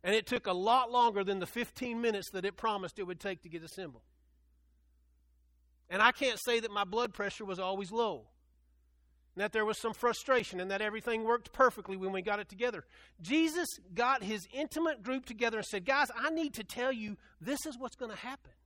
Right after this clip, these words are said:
The message we're bringing to the people is gonna be an uncomfortable message, and we will be rejected. I will be rejected. The Son of God, the Messiah,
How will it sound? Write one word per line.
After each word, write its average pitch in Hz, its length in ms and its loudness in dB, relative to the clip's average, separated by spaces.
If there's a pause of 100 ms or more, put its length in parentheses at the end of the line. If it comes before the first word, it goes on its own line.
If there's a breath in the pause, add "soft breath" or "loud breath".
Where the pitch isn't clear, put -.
(1400)
The 233 100 6
message 302 480 4
we're 247 180 6
bringing 302 480 2
to 254 120 -6
the 208 120 -2
people 254 400 -2
is 202 100 -4
gonna 247 180 4
be 233 140 -4
an 233 120 0
uncomfortable 285 720 -2
message, 240 380 -2 (240 loud breath)
and 214 240 2
we 330 200 8
will 294 360 4
be 277 260 2
rejected. 220 840 -2 (1200)
I 302 200 10
will 320 200 4
be 247 200 0
rejected. 208 500 -2
The 196 80 -4
Son 320 300 0
of 285 100 -2
God, 247 240 2
the 220 80 -4
Messiah, 285 520 2